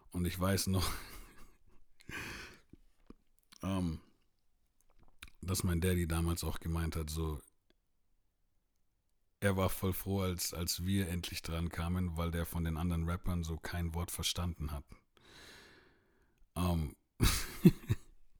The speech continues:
und dann hat er sich gefreut, dass da endlich, äh,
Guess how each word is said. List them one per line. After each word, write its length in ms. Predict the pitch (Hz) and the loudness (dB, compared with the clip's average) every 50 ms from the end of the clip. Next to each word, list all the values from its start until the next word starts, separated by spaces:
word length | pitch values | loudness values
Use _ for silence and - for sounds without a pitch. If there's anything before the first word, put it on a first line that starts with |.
| - - - - - - - - - - - - - - - - - - - - - - | -20 -20 -16 -12 -10 -8 -8 -8 -8 -10 -10 -12 -14 -14 -16 -18 -18 -20 -20 -20 -14 -4
und 160 | - 120 113 | -2 2 4
dann 140 | 113 110 107 | 6 6 6
hat 120 | 107 110 | 6 6
er 80 | 107 104 | 4 4
sich 200 | 101 101 98 - | 2 0 -2 -2
gefreut, 480 | - 92 - - 104 98 98 98 92 | -2 -4 -2 0 0 2 0 2 2
dass 180 | 92 87 - - | 0 0 0 0
da 140 | - 87 85 | -2 -2 -2
endlich, 580 | 82 85 87 87 - 85 82 80 - - - - | 0 -2 -2 -2 -2 -4 -4 -4 -4 -8 -8 -8
äh, 320 | 82 85 82 82 80 80 | -6 -4 -2 -2 -2 -2